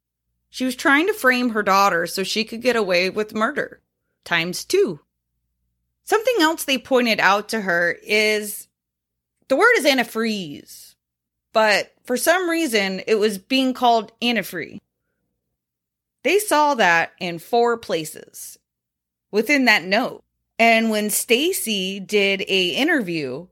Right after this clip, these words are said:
she used that exact terminology, antifree. She responded saying that she had cut herself off in the middle of saying antifreeze because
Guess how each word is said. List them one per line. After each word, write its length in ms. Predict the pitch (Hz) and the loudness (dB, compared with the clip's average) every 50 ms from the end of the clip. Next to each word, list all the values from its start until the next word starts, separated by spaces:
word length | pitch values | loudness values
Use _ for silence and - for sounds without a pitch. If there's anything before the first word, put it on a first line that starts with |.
| _ _ _ _ _ _ _ | _ _ _ _ _ _ _
she 340 | - - - - 269 294 294 | -14 -10 -4 -2 0 0 0
used 640 | 262 247 269 285 302 339 370 359 - - - - - _ | 0 0 0 0 0 0 -2 -4 -6 -8 -10 -14 -18 _
that 300 | - 190 202 202 - - | -4 0 0 0 2 0
exact 640 | 165 175 175 160 160 156 175 190 175 180 196 226 - _ _ _ _ _ _ - | -4 -6 -6 -8 -8 -4 0 2 2 2 2 0 -4 _ _ _ _ _ _ -18
terminology, 1080 | - - 226 196 196 196 190 180 170 156 147 123 113 104 107 - - - - 175 - _ _ _ _ _ _ - | -12 -8 -6 -6 -4 -4 -4 -4 -4 -6 -6 -6 -8 -10 -12 -14 -16 -20 -20 -20 -20 _ _ _ _ _ _ -4
antifree. 600 | 202 208 190 170 160 - - 139 82 65 - - _ _ _ _ _ _ _ _ _ _ _ _ _ _ _ _ _ _ _ _ _ _ | -2 -2 -2 -2 -6 -8 -10 -12 -12 -14 -14 -18 _ _ _ _ _ _ _ _ _ _ _ _ _ _ _ _ _ _ _ _ _ _
She 180 | - - 277 277 | -8 -6 -4 -2
responded 640 | 285 311 302 - - 262 240 240 226 226 220 220 | -2 -2 -4 -2 2 2 4 4 4 2 0 0
saying 400 | 214 - 226 214 208 214 220 220 | -2 0 2 2 2 2 0 0
that 240 | 214 190 185 185 - | 2 2 2 2 0
she 220 | - - 302 302 302 | -2 -2 -2 0 0
had 180 | 320 269 254 | 0 0 -2
cut 220 | - - 330 285 269 | -2 -2 0 2 2
herself 480 | 269 262 254 - 226 190 180 - - | 2 0 0 0 0 0 0 2 2
off 520 | 190 240 247 - - - - - - - - | 2 2 2 0 -4 -10 -18 -18 -18 -14 -8
in 140 | - 202 190 | -4 -4 -2
the 80 | 185 185 | -2 -2
middle 440 | 208 226 233 220 202 185 165 151 135 | 0 0 2 2 2 2 0 0 -4
of 140 | 160 151 | -6 -6
saying 560 | - - - 233 226 240 226 190 175 160 160 143 | -6 -2 0 2 2 2 2 0 -2 -4 -8 -10
antifreeze 840 | 113 127 180 165 147 143 139 - - 160 120 92 98 - - - | -6 -4 -4 -4 -4 -6 -10 -12 -14 -14 -14 -14 -14 -16 -18 -10
because 640 | - 214 202 - - 196 185 180 175 170 165 - - | -8 -8 -6 -2 2 2 2 4 2 0 -2 -6 -10